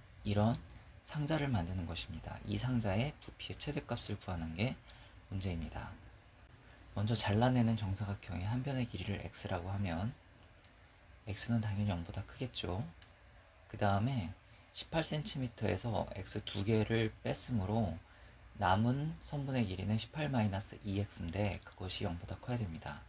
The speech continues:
여기서 X의 범위는 영보다 크고 구보다 작다라는 범위를 얻을 수 있습니다. 상자의 부피를 에프엑스라고 하면 에프엑스는 밑면의 넓이 곱하기 높이죠. 밑면의 넓이는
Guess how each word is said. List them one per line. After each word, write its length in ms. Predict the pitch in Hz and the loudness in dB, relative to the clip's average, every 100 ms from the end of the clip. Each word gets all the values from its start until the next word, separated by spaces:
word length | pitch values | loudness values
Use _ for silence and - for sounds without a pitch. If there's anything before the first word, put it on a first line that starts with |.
| - - - - - - | -20 -20 -20 -20 -12 -6
여기서 240 | 98 107 | -4 0
X의 340 | - - 127 120 | -2 2 2 2
범위는 540 | 101 90 87 117 151 | 2 -2 0 -2 -2
영보다 340 | 95 90 95 95 | -4 -2 -2 -4
크고 440 | - - 117 151 - | -6 -8 -6 -4 -8
구보다 300 | - - 95 | -18 -8 -6
작다라는 800 | 95 90 - 85 80 85 95 110 | -4 -6 -6 -4 -2 -2 -2 -2
범위를 340 | 101 87 95 | -2 -4 -2
얻을 180 | 95 87 | -2 -4
수 100 | - | -8
있습니다. 480 | 85 - 82 - - - - - - - - - - - - - - | -10 -8 -8 -6 -8 -10 -20 -20 -20 -20 -20 -20 -18 -18 -18 -20 -20
상자의 400 | - 165 170 180 | -4 0 6 4
부피를 420 | - - - 123 113 | 4 -6 0 2 4
에프엑스라고 680 | 90 - 113 - 101 90 | 2 0 -4 -2 -2 0
하면 420 | 90 87 120 90 76 - - - - - - - - | 0 2 2 2 -4 -18 -20 -20 -20 -20 -20 -18 -4
에프엑스는 760 | - - 117 101 - 107 117 85 - - - - - | -4 0 -2 -2 0 2 2 -2 -12 -20 -20 -20 -6
밑면의 420 | 104 113 135 139 | 0 2 2 4
넓이 300 | 123 95 101 | 4 4 2
곱하기 340 | 101 - 104 95 | -2 -2 -4 -4
높이죠. 640 | 92 - - - 85 113 - - - - - - | -6 -8 -6 -4 -4 -6 -8 -20 -20 -20 -20 -4
밑면의 400 | 101 110 131 131 | 2 4 6 6
넓이는 520 | 107 90 90 101 165 | 4 4 0 0 -2